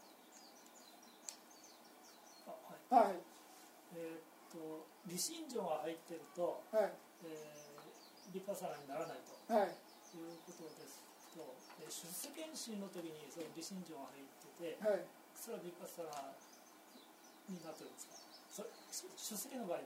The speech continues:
Speaker 1: 別なんですか？
Speaker 2: 出世検診は例、例外ですね。
Speaker 1: うん。
Speaker 2: 出世検診の働き方は例外ですね。理心情のね。同時にもう完全にそういう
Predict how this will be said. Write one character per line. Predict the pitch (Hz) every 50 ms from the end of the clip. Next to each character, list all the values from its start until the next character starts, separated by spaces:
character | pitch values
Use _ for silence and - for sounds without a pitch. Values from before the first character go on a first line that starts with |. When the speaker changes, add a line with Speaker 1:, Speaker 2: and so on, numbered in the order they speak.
| - 262
Speaker 1:
別 | - - -
な | -
ん | - -
で | - -
す |
か？ | - - - - 330 330 339 - -
Speaker 2:
出 | 311 311
世 | - 381 381
検 | 392 370
診 | - 339 269
は | 214
例、 | 196 208 208 202 - - 220
例 | 220 202 208
外 | 190 165
で | 170 -
す | - 240
ね。 | 262 254
Speaker 1:
う |
ん。 | - - -
Speaker 2:
出 | - 285
世 | - - 381
検 | 359 392 392
診 | 415 - 339 - 247
の | 240 247
働 | - 247 240 240
き | 220 - - -
方 | 233 226 285
は | 277 233 196
例 | 185 180
外 | 175 165 165
で | 170
す | - - 226 262
ね。 | 294 285 -
理 | 214
心 | 233 226 214 202 190
情 | 180 170
の | 175 175 233
ね。 | 320 - - - - - - - - - - - -
同 | 233 240 254
時 | 247 277
に | 262 247 262
も | 339 339 247
う |
完 | - 277 294 302 320
全 | 349 359 349
に | 311 262 - - - - - - - -
そ | 277 294
う | 294
い | 285
う | 285 262 214